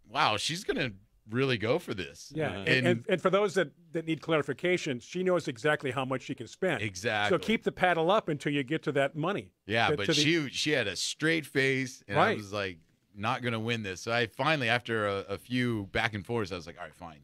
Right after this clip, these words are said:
Speaker 1: she can
Speaker 2: Yeah.
Speaker 1: just have it." But luckily, I
Speaker 3: I thought
Speaker 1: didn't.
Speaker 3: you were gonna bid on the Suzanne Rose.
Speaker 1: I, I thought I was too, but then when I saw the S O S Children's <laughs> one, I got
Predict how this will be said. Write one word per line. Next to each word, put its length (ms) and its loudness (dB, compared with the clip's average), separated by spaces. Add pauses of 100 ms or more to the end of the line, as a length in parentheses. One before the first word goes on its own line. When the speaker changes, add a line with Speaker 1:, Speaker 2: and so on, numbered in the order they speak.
Speaker 1:
she 140 -20
can 120 -14
Speaker 2:
Yeah. 120 -6
Speaker 1:
just 100 -12
have 220 -8
it." 120 -18 (520)
But 80 -4
luckily, 480 0
I 60 -2
Speaker 3:
I 100 0
thought 220 2
Speaker 1:
didn't. 120 0
Speaker 3:
you 80 2
were 120 2
gonna 180 2
bid 200 2
on 200 2
the 100 -2
Suzanne 640 -2
Rose. 460 -6 (880)
Speaker 1:
I, 220 0 (260)
I 100 2
thought 260 4
I 80 4
was 260 2
too, 260 2
but 120 0
then 160 0
when 100 -2
I 60 2
saw 340 2
the 300 2
S 220 -2
O 80 2
S 120 -2
Children's 400 -2
<laughs> 120 -8
one, 260 -4
I 60 -2
got 280 -6